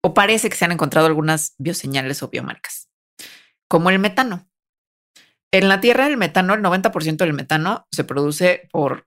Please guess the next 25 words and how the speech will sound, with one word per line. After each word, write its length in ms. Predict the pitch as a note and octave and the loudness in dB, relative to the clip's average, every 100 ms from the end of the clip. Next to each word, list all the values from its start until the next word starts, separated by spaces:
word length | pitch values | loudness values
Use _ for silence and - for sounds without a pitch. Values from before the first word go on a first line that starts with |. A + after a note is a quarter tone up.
| - | -6
organismos 480 | C#3 C#3 C3+ C#3+ C3+ | -2 -2 -2 -4 -2
vivos 300 | D3+ G#3 - | -2 -2 -4
como 200 | C#3+ C3 | -6 -6
los 140 | C3 | -8
pedos 300 | - C#3+ C3 | -4 -2 -4
de 60 | G2+ | -6
vaca. 240 | - - _ _ - - - _ _ - | -12 -14 _ _ -18 -18 -20 _ _ 2
Y 400 | F#4 D#4+ - - | 4 4 0 -4
se 140 | - | 0
han 80 | A3+ | 0
encontrado 720 | A#3+ A3+ G3 G#3 G3+ A3 - | 0 -2 2 2 2 0 -2
como, 920 | - F3+ D#3+ D#3+ D#3 D#3 D3+ D3+ D3 - _ _ | -2 0 0 2 2 2 0 0 -4 -8 _ _
como 260 | - D3+ D#3 | -4 0 0
rastrillos, 920 | D#3 D#3 - G#3 A3 G3+ A#3+ - - | 0 -4 -2 -2 0 0 -2 -6 -10
como, 600 | - D3+ D3 D3 D3 C#3+ | -6 -2 -2 -2 -2 -4
como 640 | - C#3+ C#3+ C#3+ C#3+ C#3+ C3+ | -6 -6 -4 -4 -4 -4 -6
soplidos 680 | - D#3 D3+ A3+ G3 G#3+ G#3+ | -2 -2 -2 -2 0 0 0
de 100 | F#3 | -2
metano 640 | F3 - E3 D#3+ A#3+ - - | -2 -2 -2 -2 -6 -8 -4
en 180 | D#3 D3 | -2 0
el 100 | C#3+ | -2
hemisferio 440 | D3 C#3 D3+ D#3 | -4 -2 0 0
norte 260 | D3+ C3+ D3 | -2 -4 -4
de 140 | D3 | -2
Marte. 440 | D#3 E3+ F3 - | -2 -2 -4 -14